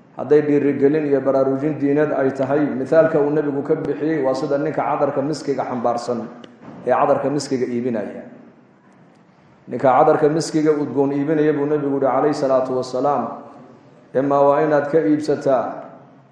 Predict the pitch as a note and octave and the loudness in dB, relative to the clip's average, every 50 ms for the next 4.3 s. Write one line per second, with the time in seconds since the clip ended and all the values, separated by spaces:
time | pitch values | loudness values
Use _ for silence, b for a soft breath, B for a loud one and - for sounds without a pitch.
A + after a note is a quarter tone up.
0 | _ _ _ - C3 C#3+ D3 C#3+ C#3+ C#3+ C#3+ C#3+ D3+ D#3+ D#3+ D#3+ D#3 - - D3 | _ _ _ -6 -4 -2 0 2 4 4 4 4 4 2 2 0 -2 -2 -4 -6
1 | - - - C#3+ D3 C#3 C#3 C#3 C3+ B2 A2+ - - - - - - - - - | -6 -6 -6 -4 -2 2 4 4 4 4 2 0 -4 -8 -12 -14 -16 -20 -20 -20
2 | - - - _ _ _ _ - C#3 D#3 D3+ D3 C#3+ C#3 C#3 C#3+ D3+ D#3 D3 C#3+ | -20 -20 -20 _ _ _ _ -6 -4 -2 0 2 2 2 2 2 0 0 0 0
3 | C#3 C#3+ C#3 C#3 B2 A2+ A#2 D3 D#3+ D3+ D3 C#3 B2+ A#2+ A2 - - - - - | -2 -2 -4 -8 -10 -8 -4 -2 0 0 0 -2 -4 -8 -10 -14 -18 -20 -20 -20
4 | - - - C3 C3 B2 | -20 -10 -6 -4 -4 -4